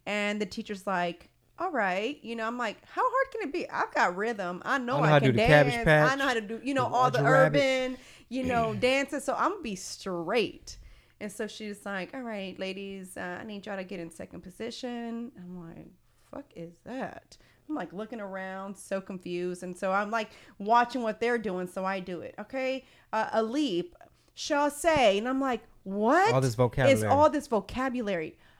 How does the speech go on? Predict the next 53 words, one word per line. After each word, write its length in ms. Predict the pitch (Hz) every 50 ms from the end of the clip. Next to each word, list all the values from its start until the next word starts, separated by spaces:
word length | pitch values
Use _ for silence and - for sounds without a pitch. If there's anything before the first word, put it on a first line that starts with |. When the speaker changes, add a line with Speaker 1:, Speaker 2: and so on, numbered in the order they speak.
| _ _ _
Speaker 1:
I 200 | - 262 339 403 415 427
went 160 | 440 415 370
home 220 | 330 359 349 339
that 200 | 311 311 294 240
day 260 | 233 240 208 185 170 -
crying, 640 | - - - - 233 233 226 214 190 170 156 160 180 - _ - - -
pissed 300 | - 339 349 - - -
at 100 | - 196
my 120 | - -
parents. 580 | - - 208 190 180 160 156 170 170 180 - - _ - - - -
And 120 | - 226 240
I'm 160 | 240 240 240
like, 340 | 233 226 220 214 202 - - - - - - - - - - - - - - - - - - -
"It 120 | 247 269
is 280 | 294 294 262 190 180 185
your 320 | 220 254 285 320 349 381
fault 720 | 349 - - 349 339 330 311 302 302 302 302 294 - - - - - - - - - - -
that 180 | - 185 240 240
I 220 | 262 285 320 359 359
was 140 | 359 339
in 120 | 349 339 320
class 360 | - 320 320 311 302 277 -
today 380 | - 240 302 294 294 294 294 285
and 100 | 254 262
I 100 | 254 254
had 220 | 247 247 220 214
no 280 | 226 247 285 339 359 370
idea 360 | 370 359 - - 339 339 330
what 140 | 320 311 294
was 100 | 294 -
being 300 | - 302 285 294 294 285
said. 220 | - - - - -
What 160 | - 254 330
is 120 | 381 320 -
going 260 | - 294 277 277 269
on?" 100 | 294 -
Speaker 2:
No, 100 | 156 165
I 160 | 160 151 151
wanna 220 | 165 180 190 175 147
mo-, 140 | 139 156 -
I'm 140 | - 135 147
gonna 140 | 160 165 151
end 140 | 139 139 139
up 60 | 113
moving 360 | 117 131 135 139 151 151 156
it 180 | 165 175 - -
'cause 200 | - 135 123 -
see 240 | - - - 160
how 100 | 156 160 160
it's 100 | 151 -
pointing 400 | - - 160 151 147 143 131 123
this 220 | 135 143 - -
way? 240 | - 170 175 180 170